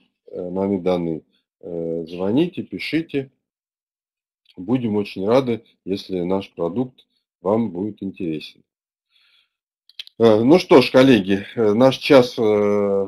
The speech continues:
подошел к концу. Э, хочу поблагодарить всех вас за участие в нашем вебинаре. Приходите и на другие вебинары, э, полезные, которые прежде всего касаются вот инноваций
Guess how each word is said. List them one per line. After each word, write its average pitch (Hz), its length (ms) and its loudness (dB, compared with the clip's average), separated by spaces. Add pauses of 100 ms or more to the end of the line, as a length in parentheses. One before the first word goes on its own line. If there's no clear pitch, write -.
(320)
подошел 113 420 0
к - 60 -12
концу. 175 560 -2 (420)
Э, 98 140 0
хочу 117 360 2
поблагодарить 117 760 2
всех - 340 -2
вас 147 380 4
за 127 580 4
участие 131 640 2
в 117 60 -2
нашем 120 500 0
вебинаре. 110 680 0 (320)
Приходите 113 640 2
и 101 40 2
на 101 160 0
другие 113 480 -6
вебинары, 147 720 2 (340)
э, 113 320 0
полезные, 120 800 4
которые 107 420 -2
прежде 110 340 0
всего 107 320 -4
касаются 104 600 -4
вот 95 180 -8
инноваций 101 800 0